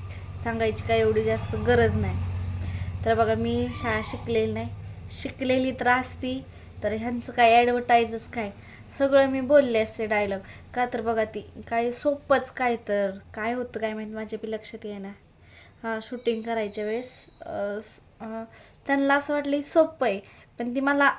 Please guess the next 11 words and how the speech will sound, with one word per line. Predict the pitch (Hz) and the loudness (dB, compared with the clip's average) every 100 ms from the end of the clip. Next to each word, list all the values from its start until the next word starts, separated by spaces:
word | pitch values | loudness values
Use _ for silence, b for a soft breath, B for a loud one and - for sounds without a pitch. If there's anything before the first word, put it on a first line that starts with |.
| - | -4
माझी | 240 262 254 240 233 | -4 -2 -4 -10 -2
जीभ | 285 254 | 0 4
अशी | 277 277 | 2 2
जड | 247 262 277 | -2 6 6
जायची, | 277 247 220 214 | 6 2 -2 -4
मला | 214 226 220 | -6 -6 -4
असं, | 226 226 233 - - - | -4 -4 -6 -6 -12 -18
अं, | 214 208 202 202 | -12 -8 -6 -2
बोला | 254 269 | 0 2
येत | 254 240 240 | 4 2 0
नव्हतं. | 226 208 196 | -4 -4 -8